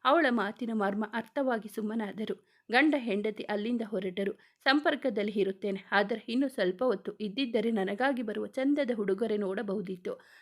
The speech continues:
ಯಾರಾದರೂ ಬಂದಾಗ ತಾನೇ ಭಾಗ್ಯ" ಎಂದವಳ ಕಣ್ಣಂಚು ಒದ್ದೆಯಾಯಿತು.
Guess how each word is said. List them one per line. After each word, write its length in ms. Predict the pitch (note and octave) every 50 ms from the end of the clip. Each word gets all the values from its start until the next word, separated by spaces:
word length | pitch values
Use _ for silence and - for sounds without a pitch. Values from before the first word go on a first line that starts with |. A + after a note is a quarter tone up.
| _ _ B3
ಯಾರಾದರೂ 540 | B3 C4+ D#4+ F4+ E4+ D#4+ A#3+ B3+ A#3 A3+
ಬಂದಾಗ 400 | G3+ G#3 G3 G3 G3 A#3 B3 A#3 A#3+
ತಾನೇ 280 | A#3+ - A3 G3+ G#3 G3+ F#3+
ಭಾಗ್ಯ" 320 | F#3+ G3+ G3 G3 G3 A#3
ಎಂದವಳ 480 | A3+ G#3+ F#3+ G3+ G#3+ A#3 A3 A3 A3 G#3+
ಕಣ್ಣಂಚು 560 | G#3+ - A3+ A#3 C4 C#4+ D4+ B3+ A#3+ - A3
ಒದ್ದೆಯಾಯಿತು. 720 | A#3 F3+ E3+ F3+ A3 A#3 A3 G3+ F#3+ G3+ F3+ - G3 - -